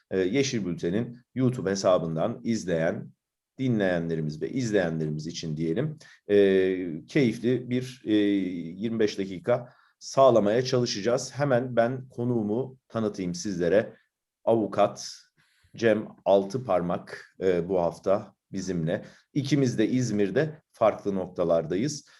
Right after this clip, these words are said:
E, İstanbul'da, e, yayın yapan,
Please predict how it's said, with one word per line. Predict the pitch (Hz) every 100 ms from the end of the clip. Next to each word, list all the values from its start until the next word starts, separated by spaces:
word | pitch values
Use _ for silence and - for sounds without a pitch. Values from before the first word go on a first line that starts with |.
| -
E, | 95 95 90 87 87 - - _
İstanbul'da, | 104 - 110 101 95 87 92 104 -
e, | 80
yayın | 87 87 87 85
yapan, | 82 78 104 107 -